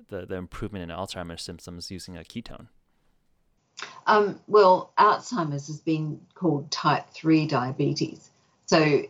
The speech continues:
Speaker 2: if you look at an Alzheimer's brain, it can't take up glucose. So, and it doesn't take up glucose, but it does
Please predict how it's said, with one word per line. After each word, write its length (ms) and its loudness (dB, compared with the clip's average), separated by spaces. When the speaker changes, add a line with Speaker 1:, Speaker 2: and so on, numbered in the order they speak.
Speaker 2:
if 160 -2
you 100 6
look 200 6
at 120 4
an 120 2
Alzheimer's 600 -2
brain, 540 4
it 100 -10
can't 320 0
take 240 -2
up 160 -8
glucose. 560 2
So, 140 2
and 240 4
it 100 -6
doesn't 320 4
take 240 -6
up 160 -10
glucose, 500 -8
but 100 0
it 140 0
does 360 2